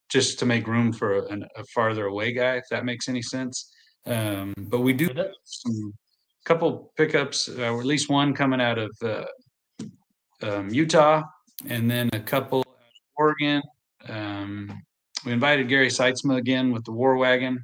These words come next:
Speaker 1: I saw earlier he checked in. I haven't heard back from him yet if he can make it, but, um, we do, we want this to be an awesome event for everybody, but it's also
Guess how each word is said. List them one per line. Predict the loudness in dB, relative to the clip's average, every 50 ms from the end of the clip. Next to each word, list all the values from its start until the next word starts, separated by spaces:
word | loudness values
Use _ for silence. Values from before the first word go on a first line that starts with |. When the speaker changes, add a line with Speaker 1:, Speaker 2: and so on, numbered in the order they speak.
| -10 _
Speaker 1:
I | -8 -6
saw | -4 0 0 0 2
earlier | 2 0 0 2 0 0 0
he | -2 -4 -4
checked | -2 -2 -4 -4 -4 -4 -4
in. | -4 -2 -2 -4
I | -4 -6 -8 -12 -20 -20 -20 -20 _ _ _
haven't | -4 0 0 2 2
heard | 2 2 2
back | 0 0 0 0 -2
from | -8 _ _
him | _ _ -12
yet | -10 -8 -8
if | -8 -10
he | -12
can | -10 -8 -6 -4
make | -4 -2 -2
it, | -2 -2 -4 -4 -8
but, | -10 -10 -10 -10 _ _ _ -20 -20 _ -20 -12 _
um, | -2 0 0 0 0 -2 -4 -6 -8 -8 -8 -10 -12 -14 -18 -20 _ -20 _ _ _ _ _ _ _ _ _ _ _ _ _
we | 0 2 2 2
do, | 2 6 8 10 10 10 10 8 6 6 4 2 -2 -8 _ _ _ _ _ _ _ _ _ _ _ _ _ _ _ _ _ 2
we | 8
want | 8 8 10
this | 10 8 6 6 4
to | 4
be | 4 6
an | 6 6
awesome | 6 4 4 4 4 4 4 4
event | 4 2 0 0 0 -2 -4 -4
for | -2 0 2 4
everybody, | 4 4 4 4 4 6 6 6 6 4
but | 2 2 0 0
it's | 0 -4 _ _ _
also | 0 0 0 0 -2 -4